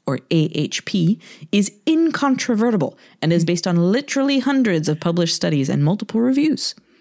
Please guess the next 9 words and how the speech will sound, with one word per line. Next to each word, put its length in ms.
This 220
includes 520
sedimentologic 1160
evidence 400
such 200
as 140
widespread 800
green 340
mudstones, 880